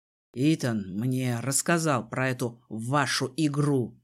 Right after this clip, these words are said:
и про то, что такое посвящение. А о том, что в этот раз была избрана именно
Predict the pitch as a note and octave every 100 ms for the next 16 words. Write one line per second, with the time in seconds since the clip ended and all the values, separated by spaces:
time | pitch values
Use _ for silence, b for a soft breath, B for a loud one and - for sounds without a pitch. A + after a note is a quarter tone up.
0 | _ _ _ _ _ - C#3 C#3+ C#3+ E3+
1 | E3 - B2 A2+ A#2 B2 D#3+ D#3 - E3
2 | - E3+ F#3 - - D#3 C3 B2+ A#2 G2+
3 | - _ _ _ _ _ _ _ _ G#2+
4 | A#2+ B2+ B2+ D#3+ D#3+ C3 - - A2 G2+
5 | F2+ F#2+ A2 C#3 D3+ C3+ B2 C#3 C#3 C3
6 | A#2 - - b b A2 A2 D3 C#3 C#3
7 | E3 C#3+ B2+ B2+ A2+ B2 B2+ C3+ D3 C#3
8 | A#2+ G#2+ G2 F#2